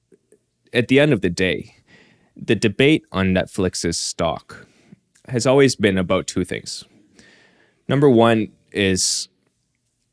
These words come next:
do people watch Netflix because there's a specific show that they want to watch on Netflix?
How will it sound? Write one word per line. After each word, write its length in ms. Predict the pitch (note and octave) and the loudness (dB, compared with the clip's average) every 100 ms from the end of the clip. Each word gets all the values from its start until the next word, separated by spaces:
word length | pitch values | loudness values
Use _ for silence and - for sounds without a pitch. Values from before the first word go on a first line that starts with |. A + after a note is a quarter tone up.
| _ _ | _ _
do 160 | - C3 | -2 -2
people 720 | - F#3 F#3+ E3+ B2+ A2+ - _ _ | 0 -4 2 4 4 2 -4 _ _
watch 600 | - G2+ G2+ - - - - _ | -4 0 0 -2 -10 -12 -18 _
Netflix 800 | G2+ F#2+ - F2 C#2 - - - _ _ _ | -10 -8 -8 -8 -8 -10 -12 -14 _ _ _
because 840 | - F#2 - G2 F#2+ F#2+ - - - _ _ _ _ _ _ _ | -8 -8 -4 0 0 -2 -6 -10 -16 _ _ _ _ _ _ _
there's 180 | G#2+ G#2+ | -4 -2
a 40 | |
specific 520 | G2 - G2+ A2 A2 - | -4 -4 -2 -2 -2 -4
show 260 | - G2 | -4 -4
that 140 | F#2 E2 | -4 -6
they 100 | D#2+ | -8
want 200 | E2 E2 | -8 -10
to 80 | |
watch 280 | B1+ C2+ - | -10 -12 -12
on 120 | A1+ | -14
Netflix? 560 | G#1 - - - - | -16 -18 -20 -18 -20